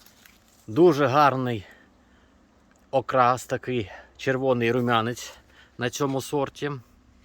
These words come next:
Вже бачу, починають, е, злітатися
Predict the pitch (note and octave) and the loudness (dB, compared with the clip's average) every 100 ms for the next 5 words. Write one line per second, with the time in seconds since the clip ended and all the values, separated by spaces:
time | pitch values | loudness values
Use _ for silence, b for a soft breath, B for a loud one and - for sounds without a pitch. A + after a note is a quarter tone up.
0 | _ _ _ - - - - - B B | _ _ _ -20 -20 -18 -16 -16 B B
1 | B A#2 C3+ F3+ F3 - D3 C#3+ D3 D#3+ | B -2 2 6 6 4 -2 -4 -4 0
2 | E3 C#3+ - - A2+ A#2 A#2 A#2 C3 C#3+ | 2 0 -4 -12 -4 -2 -2 -4 -2 2
3 | C3 B2 - B2+ A2+ | 2 0 -4 -2 -2